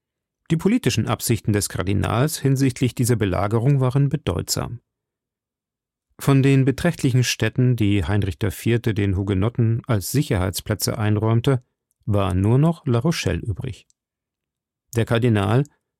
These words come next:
wollte dieses letzte Bollwerk des Calvinismus vernichten. La Rochelle, das durch den Fall der anderen calvinistischen Städte eine neue Wichtigkeit erlangt hatte,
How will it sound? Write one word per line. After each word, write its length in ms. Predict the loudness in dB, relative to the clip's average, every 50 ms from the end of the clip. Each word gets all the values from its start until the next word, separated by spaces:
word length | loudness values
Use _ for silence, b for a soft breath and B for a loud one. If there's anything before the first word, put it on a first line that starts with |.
| _ _
wollte 360 | 0 0 2 2 2 0 0 -2
dieses 560 | _ -4 -2 0 2 2 2 2 0 0 -2
letzte 320 | -4 -4 -4 -2 -4 -2
Bollwerk 520 | -2 0 0 0 0 0 0 0 -2 -2 -2
des 180 | -2 -2 -2 -2
Calvinismus 680 | -2 0 0 2 2 2 2 0 0 0 -2 -2 -2
vernichten. 640 | -2 0 0 2 2 0 -2 -4 -8 -10 -12 -12 -12 -14 _ _ _ _ _ _ _ _ _ _ _ _ _ _ _ _ _ _ _
La 80 | -2 -2
Rochelle, 540 | 0 0 -2 0 0 0 2 2 0 -2 -4 _ _ _ _ _ _ _ _ _ _ -2
das 320 | 0 0 0 -2 -6 -2
durch 180 | 0 0 0 2
den 180 | 2 2 2
Fall 300 | 2 0 0 0 2 2
der 260 | 2 2 0 0 0
anderen 420 | 0 0 2 2 2 2 0 0 0
calvinistischen 680 | 0 0 0 2 2 2 2 2 0 -2 -4 -2 -2 -2
Städte 420 | -2 0 -2 -2 -2 -2 -2 0
eine 140 | 0 0 0
neue 320 | 2 2 2 0 0 0
Wichtigkeit 560 | 0 -2 -2 -2 -4 -6 -4 -4 -4 -4 -2 -2
erlangt 320 | -2 0 0 -2 -2 -2
hatte, 260 | -2 0 0 0 0